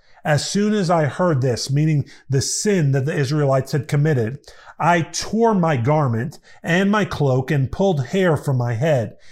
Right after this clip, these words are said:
and beard and sat appalled. Then all who trembled at the words of the God of Israel,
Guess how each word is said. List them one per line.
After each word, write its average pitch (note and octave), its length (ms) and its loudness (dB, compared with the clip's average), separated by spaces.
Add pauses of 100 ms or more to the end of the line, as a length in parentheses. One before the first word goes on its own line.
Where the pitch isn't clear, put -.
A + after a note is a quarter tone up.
(160)
and E3+ 320 2
beard C3+ 280 2
and C3 160 0
sat C#3+ 300 0
appalled. C#3 720 0 (600)
Then D#3 200 2
all F#3+ 300 4
who G3 120 2
trembled D#3+ 560 0
at D3+ 160 0
the D3 60 0
words D#3+ 420 0
of C#3+ 100 -2
the C3 80 0
God D3+ 360 0
of D#3+ 100 0
Israel, A#2+ 540 -2